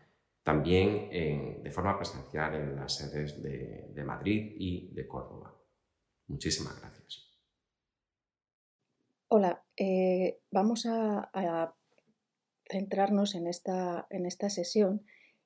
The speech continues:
Speaker 2: en las formas ilustradas del discurso islamófobo. Vamos a intentar aclarar cómo desde posiciones ilustradas se alimenta la islamofobia. Vamos a, a intentar,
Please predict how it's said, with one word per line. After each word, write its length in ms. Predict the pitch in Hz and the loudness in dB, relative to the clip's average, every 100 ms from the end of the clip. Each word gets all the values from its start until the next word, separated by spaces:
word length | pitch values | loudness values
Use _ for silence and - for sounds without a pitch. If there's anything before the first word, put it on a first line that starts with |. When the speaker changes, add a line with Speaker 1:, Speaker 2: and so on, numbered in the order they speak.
| _ - | _ 2
Speaker 2:
en 600 | 208 196 190 185 185 185 | 4 4 4 4 2 2
las 200 | 196 190 | 2 2
formas 280 | 214 240 233 | 2 0 2
ilustradas 560 | 190 185 - 190 175 | 0 0 4 4 4
del 140 | 170 165 | 2 -2
discurso 500 | 175 - 180 - 175 | -2 -2 -4 0 0
islamófobo. 720 | 170 160 156 156 151 170 156 _ - - _ _ - | 0 -2 -4 -4 -6 -8 -12 _ -20 -20 _ _ -4
Vamos 360 | 202 190 196 | -2 0 2
a 40 | 214 | 2
intentar 840 | 202 202 202 202 202 196 190 185 - _ _ _ - _ | 2 2 2 4 4 4 4 0 -8 _ _ _ -20 _
aclarar 840 | - - - 180 180 220 208 208 - _ _ _ _ _ | -12 -10 -4 0 6 8 8 4 -6 _ _ _ _ _
cómo 480 | - 196 196 190 185 | -2 2 6 6 6
desde 300 | 190 175 170 | 4 2 0
posiciones 520 | 180 185 185 196 208 | 0 -4 -2 2 4
ilustradas 800 | 220 202 190 220 220 208 202 214 | 4 4 0 2 4 4 4 0
se 300 | - 180 170 | 0 0 0
alimenta 440 | 165 170 170 175 185 | 0 -2 -2 0 0
la 100 | 175 | 0
islamofobia. 800 | 170 180 185 - 226 202 185 - _ _ _ _ _ - | 0 -4 -2 4 6 6 2 -4 _ _ _ _ _ -6
Vamos 340 | 202 185 180 | 0 0 0
a, 360 | 190 170 165 - _ | -2 -2 -2 -6 _
a 80 | - | -4
intentar, 600 | 185 185 175 185 185 - | -2 0 2 4 2 0